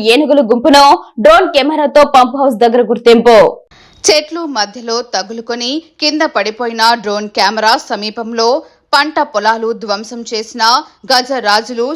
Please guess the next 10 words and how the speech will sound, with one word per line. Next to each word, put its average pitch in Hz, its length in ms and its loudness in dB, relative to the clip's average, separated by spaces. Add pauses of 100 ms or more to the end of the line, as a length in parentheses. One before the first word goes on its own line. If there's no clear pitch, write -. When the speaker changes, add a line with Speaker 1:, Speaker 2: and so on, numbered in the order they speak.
Speaker 2:
శ్రీ 233 160 -10 (100)
వినాయక 226 380 -6 (100)
స్వామి 220 400 -4 (160)
చెక్ 202 200 -6 (100)
పాయింట్ 214 400 -4
దగ్గర 220 280 -6 (400)
భక్తులను 214 540 -4 (420)
గంటపాటు 277 580 0 (180)
నిలిపివేసిన 220 600 -4 (280)
అధికారులు. 202 520 -4